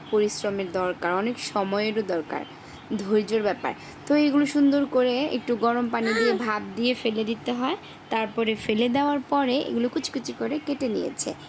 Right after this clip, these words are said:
আর অন্যদিকে কাঁকরোল পাতাগুলো আমার মা ধুয়ে নিচ্ছে। তারপর এখানে হচ্ছে খেসারির ডাল আর চাল বেটে নিচ্ছে। তো এগুলো হচ্ছে আমার মায়ের রেসিপি, আমার মাই বানিয়েছিল। আর এখন সেই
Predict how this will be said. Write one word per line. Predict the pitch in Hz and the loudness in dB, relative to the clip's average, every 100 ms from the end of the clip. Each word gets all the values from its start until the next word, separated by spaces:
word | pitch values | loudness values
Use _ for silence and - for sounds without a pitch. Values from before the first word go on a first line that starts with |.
| - - - | -18 -18 -4
আর | - 196 | -2 0
অন্যদিকে | 208 233 254 247 302 240 180 - - - | 0 2 2 0 0 2 0 -2 -10 -4
কাঁকরোল | 220 220 247 | -4 0 0
পাতাগুলো | 240 233 240 214 220 262 | 0 -2 -2 -2 0 2
আমার | 233 214 220 | 2 0 0
মা | 208 226 | 0 0
ধুয়ে | 233 233 220 196 | 0 2 0 0
নিচ্ছে। | 180 - - - - - - - - | -4 -6 -6 -6 -10 -18 -18 -10 -2
তারপর | 214 220 220 | -2 0 -2
এখানে | 220 226 226 | 0 0 0
হচ্ছে | 240 233 - 247 | 0 -2 -2 -4
খেসারির | - 190 - 214 202 196 | -2 -2 0 -4 -6 -2
ডাল | 220 240 - - - | 0 2 0 -4 0
আর | 220 208 330 - - - - | 2 2 0 -8 -16 -12 -2
চাল | 262 247 254 | 0 2 2
বেটে | 226 226 220 | 0 0 0
নিচ্ছে। | 214 190 - - - - - - - - | -2 -4 -6 -6 -6 -8 -16 -20 -18 -4
তো | - 247 247 - | 2 4 4 2
এগুলো | 247 285 302 | 2 4 4
হচ্ছে | 302 - - | 4 2 0
আমার | 311 254 240 | 2 2 2
মায়ের | 220 214 196 220 233 | 2 0 0 2 2
রেসিপি, | 226 - 262 - 220 | 0 0 -4 -2 -2
আমার | 202 208 | 0 -2
মাই | 196 185 196 226 | 0 0 0 0
বানিয়েছিল। | 226 233 240 240 - 214 196 262 - - - - - | 0 0 -2 -4 -4 -4 -4 -6 -10 -18 -16 -16 -4
আর | - 185 185 190 - - | 0 2 2 -2 -6 -6
এখন | 214 262 262 | -4 0 0
সেই | - 269 | 2 4